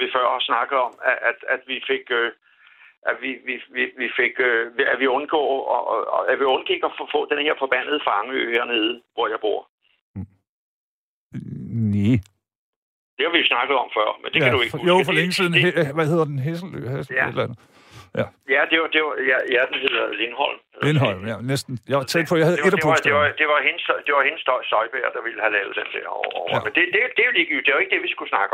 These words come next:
Speaker 1: om.
Speaker 2: Nej.
Speaker 1: Øh, det var, det var bare lige for at spore dig ind på, øh, øh,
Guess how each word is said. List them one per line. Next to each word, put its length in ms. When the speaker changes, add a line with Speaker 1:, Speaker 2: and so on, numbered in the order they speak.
Speaker 1:
om. 40
Speaker 2:
Nej. 100
Speaker 1:
Øh, 160
det 100
var, 140
det 100
var 140
bare 160
lige 160
for 120
at 80
spore 260
dig 140
ind 160
på, 60
øh, 160
øh, 160